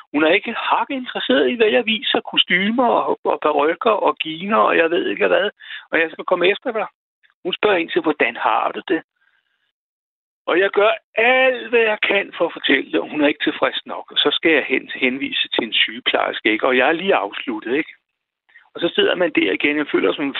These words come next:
flad klud, der ligger på gulvet. Jeg føler mig som en gammel opvaskeklud, der ligger på gulvet. Puh!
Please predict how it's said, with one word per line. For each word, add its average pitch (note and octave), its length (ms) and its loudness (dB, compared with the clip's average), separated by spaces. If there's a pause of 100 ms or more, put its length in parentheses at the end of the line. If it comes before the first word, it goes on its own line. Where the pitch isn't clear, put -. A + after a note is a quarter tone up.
flad D3+ 200 2 (120)
klud, C#3 380 -6
der D#3+ 120 2
ligger D3 280 2
på C#3+ 100 -4
gulvet. A#2 420 0 (840)
Jeg - 180 -20
føler A#3+ 120 0
mig G#3 140 0
som F#3 140 4
en C#3 80 -4
gammel C#3 280 -4
opvaskeklud, - 840 -4
der C3+ 80 4
ligger B2+ 240 2
på - 100 -12
gulvet. - 340 0 (440)
Puh! B3 360 0